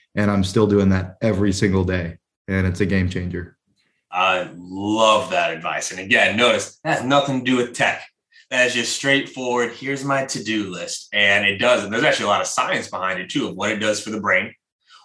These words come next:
Speaker 2: why it actually allows you to sleep better, and also to the point of checking things off builds momentum. It's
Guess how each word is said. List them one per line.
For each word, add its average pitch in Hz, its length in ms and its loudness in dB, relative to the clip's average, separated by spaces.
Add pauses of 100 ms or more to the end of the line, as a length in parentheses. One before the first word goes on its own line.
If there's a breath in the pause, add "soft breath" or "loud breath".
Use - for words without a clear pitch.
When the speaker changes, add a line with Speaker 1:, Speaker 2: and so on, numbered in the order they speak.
Speaker 2:
why 101 460 4
it 110 180 0
actually 104 400 0
allows 95 320 -4
you 101 60 -10
to 95 120 -12
sleep - 580 -6 (120)
better, 85 580 -2 (300 loud breath)
and 95 160 -4
also 113 520 2
to - 120 -10
the 95 100 -6
point 104 200 -2
of - 40 -8
checking 123 540 -2
things 104 280 0
off 101 400 2 (120)
builds 95 360 -4
momentum. 95 640 -2
It's 85 220 -12